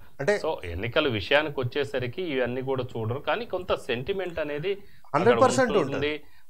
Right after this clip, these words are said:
Speaker 2: మరి లక్ష ఇరవై వేల మంది మహిళా ఓటర్లు ఉన్నప్పుడు కనీసం ఇక్కడ మహిళకైనా ఆదరిస్తారనే ఒక ఆలోచన, ఆ యొక్క ఆశ అయితే మీ పార్టీలో
Speaker 1: ఖచ్చితంగా ఉంటది.
Speaker 2: కనబడింది, అది నిజమే.
Speaker 1: ఖచ్చితంగా ఉంటది.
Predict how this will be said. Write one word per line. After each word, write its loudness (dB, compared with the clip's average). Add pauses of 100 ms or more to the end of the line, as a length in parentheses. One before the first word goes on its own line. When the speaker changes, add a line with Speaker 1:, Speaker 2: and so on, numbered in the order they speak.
Speaker 2:
మరి 6
లక్ష 2
ఇరవై 4
వేల 4
మంది -2
మహిళా 0
ఓటర్లు -2
ఉన్నప్పుడు -4
కనీసం -6
ఇక్కడ -6
మహిళకైనా -6 (420)
ఆదరిస్తారనే 4
ఒక -4
ఆలోచన, -2 (420)
ఆ 0
యొక్క -2 (340)
ఆశ 4
అయితే -2 (220)
మీ -8
పార్టీలో 0
Speaker 1:
ఖచ్చితంగా 2
ఉంటది. 4
Speaker 2:
కనబడింది, 6
అది -8
నిజమే. -10
Speaker 1:
ఖచ్చితంగా 4
ఉంటది. 2